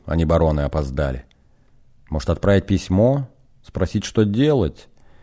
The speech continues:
Но где так срочно взять Альбатроса? А ведь Йор дожидается. Так скоро с ответом от баронов не обернешься. Тупо глядя перед собой, Лараф навис над столом.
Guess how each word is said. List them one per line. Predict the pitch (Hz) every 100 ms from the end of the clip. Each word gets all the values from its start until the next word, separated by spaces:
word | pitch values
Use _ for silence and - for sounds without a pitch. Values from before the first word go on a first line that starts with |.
| - - - - - -
Но | 104
где | 107 135
так | 151 -
срочно | - 139 131 127
взять | 110 87 113 113
Альбатроса? | 107 101 113 113 110 80 - - - - _ _ _
А | 80
ведь | 80 -
Йор | 78 87
дожидается. | 82 104 135 101 90 107 107 - 67 65 - _ _ _ _ _ _ _
Так | 101 -
скоро | - 117 120
с | 117
ответом | 110 98 104 107 104
от | 92
баронов | 92 90 95 92
не | 98
обернешься. | 92 98 85 73 - 67 65 _ _ _ -
Тупо | 135 123
глядя | 101 107 113 107
перед | 104 98 -
собой, | 95 95 113 95 - - -
Лараф | 76 87 101 110 -
навис | 90 90 95
над | 90 87
столом. | - - 80 85 69